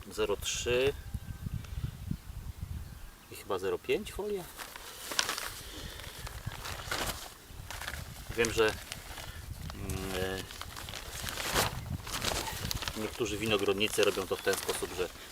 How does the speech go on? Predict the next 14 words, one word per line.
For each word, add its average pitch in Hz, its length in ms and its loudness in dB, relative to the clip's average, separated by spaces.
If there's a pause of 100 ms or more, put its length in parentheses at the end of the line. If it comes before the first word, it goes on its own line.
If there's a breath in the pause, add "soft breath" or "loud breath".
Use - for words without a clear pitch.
(120)
usypują 110 360 6
sobie 92 220 2
kopczyki. - 400 0
Ja 98 100 8
tego 98 180 4
nie 90 140 4
robię. 87 220 2 (1080)
Robiłem, 90 340 0 (720 loud breath)
e, - 20 -4 (680)
tak 92 140 -4
chyba - 240 4
trzy - 160 0
lata 107 240 6
temu. 101 320 6